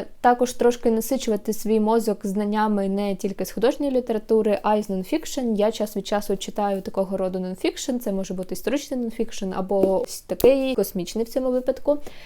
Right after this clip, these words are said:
І щось цікавеньке також для себе хочу брати. Відгуком на книжку я поділюсь на моїй сторінці в Instagram,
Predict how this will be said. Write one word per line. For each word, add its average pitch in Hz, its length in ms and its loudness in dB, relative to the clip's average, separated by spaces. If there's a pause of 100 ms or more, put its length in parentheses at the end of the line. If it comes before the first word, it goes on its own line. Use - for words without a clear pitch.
(180)
І 311 280 2
щось 262 380 0
цікавеньке 220 580 -2
також 214 380 -2
для 190 140 0
себе 202 340 0
хочу 196 680 0
брати. 190 600 -2
Відгуком 269 360 0
на 226 60 -2
книжку 254 320 -2
я 233 100 6
поділюсь 226 440 -2
на 220 80 -2
моїй 214 160 -2
сторінці 214 440 -4
в 185 40 -2
Instagram, 202 420 -4